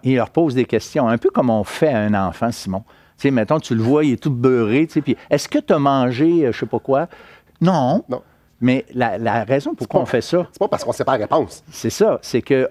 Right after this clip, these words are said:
Speaker 1: on, moi, je pense qu'il y a comme une occasion qu'on donne à l'enfant, comme Dieu a donné une occasion à Adam et Ève,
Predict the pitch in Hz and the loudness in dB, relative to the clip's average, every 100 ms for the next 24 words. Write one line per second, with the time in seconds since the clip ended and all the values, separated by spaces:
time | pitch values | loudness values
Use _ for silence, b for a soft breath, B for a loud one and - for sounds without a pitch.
0 | - _ 120 123 - 165 170 123 165 190 | -6 _ -4 -2 0 0 2 0 0 -4
1 | - 127 113 110 202 135 143 190 143 110 | -2 0 0 0 0 2 0 0 0 0
2 | 98 120 135 165 - 110 98 135 127 101 | 0 0 0 -4 -2 -2 0 0 0 0
3 | 101 92 - 135 - 165 139 110 156 131 | -2 -4 -4 -6 -2 -2 -2 0 0 2
4 | 110 120 131 117 101 90 110 120 90 92 | 0 0 0 0 -2 -2 -2 0 -2 -2
5 | 90 85 101 127 | -2 -2 0 -2